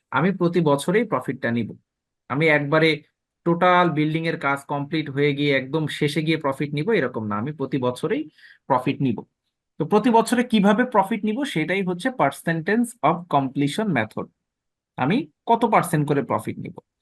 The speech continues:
তো এটার পাঁচটা জাবেদা আছে, একটা হচ্ছে cost incurred to date, তার মানে হলো তুমি যে বিল্ডিং এর কাজ শুরু করেছিলে আজকের তারিখ পর্যন্ত তোমার খরচ কত টাকা, cost incurred to date, এটার জাবেদা শিখেছিলাম কনস্ট্রাকশন in process debit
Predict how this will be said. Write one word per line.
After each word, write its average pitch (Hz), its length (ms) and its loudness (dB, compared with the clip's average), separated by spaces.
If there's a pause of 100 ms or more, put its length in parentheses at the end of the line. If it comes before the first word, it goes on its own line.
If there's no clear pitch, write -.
(260)
তো 180 60 0
এটার 196 260 2
পাঁচটা 220 340 4
জাবেদা 185 300 4
আছে, 170 140 0
একটা 202 220 0
হচ্ছে 202 180 -4
cost 190 680 2
incurred 180 400 -2
to 175 160 -2
date, 123 300 -6 (260)
তার 156 120 0
মানে 214 200 2
হলো 190 360 0
তুমি 175 200 0
যে 185 80 -2
বিল্ডিং 165 340 -2
এর 180 120 -2
কাজ 147 200 0
শুরু 180 180 -2
করেছিলে 160 440 -6 (420)
আজকের 185 440 0
তারিখ 185 300 2
পর্যন্ত 180 320 0
তোমার 175 320 0
খরচ 214 380 -2
কত 131 180 -6
টাকা, - 220 -12 (400)
cost 190 280 4 (100)
incurred 170 360 0
to 165 80 -2
date, 165 220 -2
এটার 165 180 0
জাবেদা 147 300 0
শিখেছিলাম 156 520 -4
কনস্ট্রাকশন 156 680 -4
in 151 260 -6
process 143 400 -2
debit 165 280 0